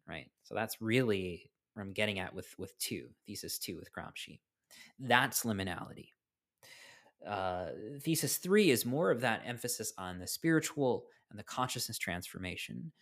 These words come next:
but of course it's entangled in the second one as well, um,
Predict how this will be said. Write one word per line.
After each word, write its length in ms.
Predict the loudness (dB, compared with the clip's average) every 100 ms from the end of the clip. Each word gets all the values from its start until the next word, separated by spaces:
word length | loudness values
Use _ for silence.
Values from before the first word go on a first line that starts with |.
| _
but 100 | -16
of 100 | -6
course 240 | -4 -2
it's 160 | -4 -6
entangled 560 | -8 -4 -4 -2 -6 -6
in 120 | -6
the 60 |
second 340 | -6 -6 -8 -12
one 160 | -14 -14
as 100 | -8
well, 420 | -2 -2 -2 -6 -14 _ -20 -20 -20 _ -4
um, 400 | -4 -4 -8